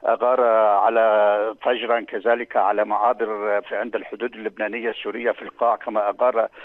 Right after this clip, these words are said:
آه، ليلاً على ال-، على معبر في بشريع القاع. آه، هذه الغارات أدت إلى سقوط أكثر من عشرين جريحاً، أكثر من عشرين شهيداً، وحوالي ثلاثين جريحاً نقلتهم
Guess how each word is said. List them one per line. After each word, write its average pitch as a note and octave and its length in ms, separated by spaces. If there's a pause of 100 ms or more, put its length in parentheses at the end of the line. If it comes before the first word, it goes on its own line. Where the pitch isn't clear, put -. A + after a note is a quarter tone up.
(220)
آه، G2+ 180
ليلاً A#2 400
على G2+ 200
ال-، G#2 200
على G#2 300
معبر A2+ 580
في G#2 280
بشريع A2 600
القاع. F#2+ 400 (480)
آه، G2+ 200
هذه B2 480
الغارات A2+ 520
أدت B2 380
إلى A#2+ 180
سقوط C3 420 (120)
أكثر B2 400
من G#2+ 140
عشرين A#2 440
جريحاً، A#2 580 (260)
أكثر A#2+ 380
من A2+ 140
عشرين A#2+ 360
شهيداً، A#2 680 (340)
وحوالي A2+ 1120 (120)
ثلاثين A#2 480
جريحاً A2+ 440
نقلتهم A#2 720